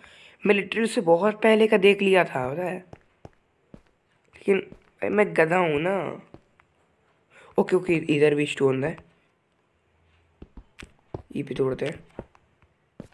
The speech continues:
ओके, तो इधर आ गए हम लोग यार,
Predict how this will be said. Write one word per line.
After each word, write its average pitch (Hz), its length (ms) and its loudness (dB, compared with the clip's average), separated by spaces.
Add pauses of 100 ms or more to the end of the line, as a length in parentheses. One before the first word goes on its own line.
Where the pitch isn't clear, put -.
(720)
ओके, 208 960 2 (1200)
तो - 340 0
इधर 196 320 6
आ 220 140 6
गए 202 100 0
हम 180 160 0
लोग 143 260 0
यार, 175 340 2